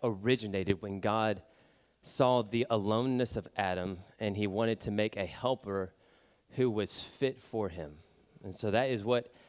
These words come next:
a wife is, is a opposite yet complementary helpmate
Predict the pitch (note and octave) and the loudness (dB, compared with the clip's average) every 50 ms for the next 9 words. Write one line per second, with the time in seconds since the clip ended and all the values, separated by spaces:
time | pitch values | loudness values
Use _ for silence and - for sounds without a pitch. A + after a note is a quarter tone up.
0 | _ _ - - A#2 G#2+ G2+ F#2+ A#2 A#2+ A#2+ A2 - - - - B2+ C3 C#3+ B2+ | _ _ -2 0 2 2 4 4 2 4 2 0 -2 -6 -8 0 2 4 4 4
1 | A2+ G#2 F2 G2 - B2 A2 F#2 G#2 G#2+ G2+ G2 F#2+ F#2 F2 - _ - - - | 4 2 -2 -2 -2 0 0 2 2 2 4 4 2 -2 -6 -14 _ -20 -20 -20
2 | - _ _ _ _ _ _ _ - - B2 B2 C#3 C#3+ - B2 A2+ - - G2 | -20 _ _ _ _ _ _ _ -2 2 2 4 4 2 0 -4 -8 -6 -4 -2
3 | F#2+ G#2 A#2 - - - - - B2+ B2+ A2+ - - - - - B2+ C3 A#2+ - | -2 -4 -4 -8 -16 -20 -16 -6 -2 -2 -2 -2 -2 -8 -4 -2 -2 -2 0 0
4 | A2+ G2+ G2+ G#2+ B2+ D3 D3 A#2 A2 G#2+ G#2 G2 - - C#3 C3+ - A2+ G2+ G2 | -2 -2 0 0 0 0 2 0 0 -2 -2 -4 -2 -2 -2 -2 -2 -2 -2 -2
5 | F#2+ G#2 - | -2 -2 -6